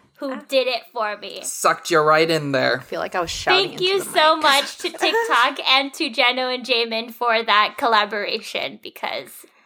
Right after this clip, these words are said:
Speaker 1: pure gold.
Speaker 3: Ashley
Speaker 2: I wanna
Speaker 3: is so right, um, about TikTok changing the game, at least for me as well, on that song. I listened to it, and usually, like,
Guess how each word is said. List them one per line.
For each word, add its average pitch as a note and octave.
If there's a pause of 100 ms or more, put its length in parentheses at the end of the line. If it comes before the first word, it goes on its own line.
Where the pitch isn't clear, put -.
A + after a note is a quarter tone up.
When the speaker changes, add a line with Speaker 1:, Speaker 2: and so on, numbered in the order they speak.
(520)
Speaker 1:
pure G#3
gold. - (1300)
Speaker 3:
Ashley E3+
Speaker 2:
I G#3+
wanna A3+
Speaker 3:
is C4+
so D3
right, B2+ (420)
um, A2+ (400)
about B2+ (480)
TikTok -
changing G#3
the F#3+
game, B2 (440)
at D3+
least G3
for F3+
me E3+
as D3
well, B2 (380)
on D3+
that C#3+
song. A#2 (320)
I D#3+
listened F3+
to A#3
it, A3+
and E3
usually, A3
like, D3